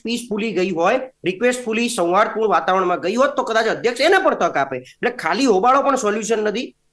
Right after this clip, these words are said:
હા, અત્યારે છેલ્લા છ મહિનામાં બનેલી બહુ બધી ઘટનામાં, અ, તંત્ર, સરકાર ભીંસમાં છે,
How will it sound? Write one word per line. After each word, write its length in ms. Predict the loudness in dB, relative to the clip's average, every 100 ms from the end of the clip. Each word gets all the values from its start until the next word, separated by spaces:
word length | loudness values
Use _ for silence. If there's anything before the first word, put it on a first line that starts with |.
| -2
હા, 320 | 2 2 0 -6
અત્યારે 460 | -6 0 2 2 0
છેલ્લા 360 | -2 0 0
છ 180 | 0 -2
મહિનામાં 580 | 0 2 2 2 0 0
બનેલી 380 | 0 0 0 0
બહુ 200 | 0 0
બધી 180 | -4
ઘટનામાં, 800 | -2 -4 0 0 2 4 2 -2 _ -4
અ, 280 | 2 2 2
તંત્ર, 420 | 2 0 2 2 2 0 -8
સરકાર 800 | -6 0 0 2 2 2 -2 -10
ભીંસમાં 460 | -4 -4 0 0 0
છે, 420 | 2 0 0